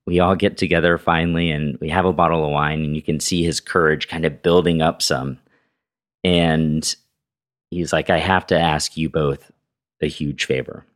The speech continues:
And this is that favor that you can't say no to." And at this point, we're on the edge of our seats, like,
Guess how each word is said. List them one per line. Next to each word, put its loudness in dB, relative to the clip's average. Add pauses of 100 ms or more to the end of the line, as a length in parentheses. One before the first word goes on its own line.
(120)
And -4
this 0
is 0
that 2
favor 2
that 0
you -8
can't -8
say -4
no -8
to." -16 (640)
And -8
at -8
this -2
point, -4
we're -4
on -2
the -2
edge -4
of -6
our 0
seats, -6
like, -6